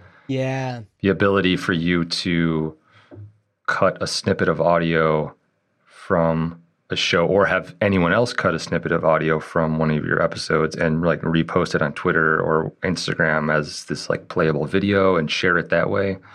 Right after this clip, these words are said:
Speaker 1: Mm-hmm.
Speaker 2: Um,
Speaker 1: Yeah.
Speaker 2: automatic, automatic transcription is a big thing, which,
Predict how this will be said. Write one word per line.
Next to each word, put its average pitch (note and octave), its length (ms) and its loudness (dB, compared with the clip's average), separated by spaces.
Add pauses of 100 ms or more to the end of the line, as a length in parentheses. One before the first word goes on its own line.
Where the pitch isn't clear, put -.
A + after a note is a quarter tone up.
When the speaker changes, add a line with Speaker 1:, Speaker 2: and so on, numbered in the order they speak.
(540)
Speaker 1:
Mm-hmm. C#3 320 0
Speaker 2:
Um, D#2 400 -2 (1120)
Speaker 1:
Yeah. C3+ 260 0 (200)
Speaker 2:
automatic, F#2 680 2
automatic F#2+ 640 2 (300)
transcription B2+ 840 0
is C3 180 0
a C3+ 40 2
big C3 320 -2
thing, C3 360 2
which, - 320 -2